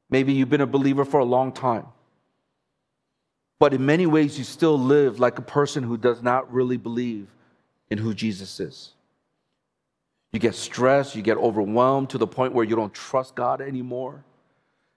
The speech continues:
In many ways, you are a practicing agnostic or atheist,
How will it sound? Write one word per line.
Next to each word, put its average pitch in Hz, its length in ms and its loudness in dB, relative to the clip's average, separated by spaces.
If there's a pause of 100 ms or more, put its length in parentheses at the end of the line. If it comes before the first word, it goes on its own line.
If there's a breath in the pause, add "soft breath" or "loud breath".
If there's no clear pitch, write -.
(100)
In 127 140 4
many 156 200 4
ways, 143 360 2
you 135 120 2
are 127 160 4
a 110 60 -2
practicing 127 840 -2 (360)
agnostic 117 720 0
or 101 220 -2
atheist, 117 680 -6